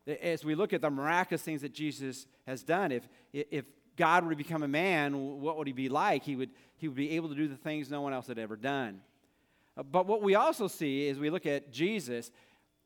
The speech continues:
not only the power that is in Jesus, but the passion that is in Jesus. I-, if we really believe that God loves you and has a wonderful plan for your life, uh, kind of borrowing from the four spiritual laws, then, then the passion of Jesus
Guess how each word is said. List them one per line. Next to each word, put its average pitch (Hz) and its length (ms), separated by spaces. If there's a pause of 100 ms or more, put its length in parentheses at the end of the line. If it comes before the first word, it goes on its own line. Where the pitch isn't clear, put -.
not 180 260
only 254 220
the 147 100
power 165 760 (640)
that 139 140
is 135 140
in 127 140
Jesus, 113 440
but 113 160
the 104 60
passion 135 720
that 113 100
is 107 140
in 107 140
Jesus. 92 500 (920)
I-, 165 140
if 190 220
we 180 140
really 254 280
believe 185 280
that 143 140
God 156 240
loves 151 340
you 123 220
and 120 120
has 120 100
a 120 40
wonderful 123 260
plan 127 300
for 123 80
your 113 120
life, 120 440 (540)
uh, 101 120 (180)
kind 127 100
of 110 80
borrowing 120 240
from 117 120
the 107 60
four 123 220
spiritual 113 320
laws, 110 340
then, 127 160 (100)
then 143 300 (360)
the 143 120
passion 196 760
of 123 180
Jesus 131 500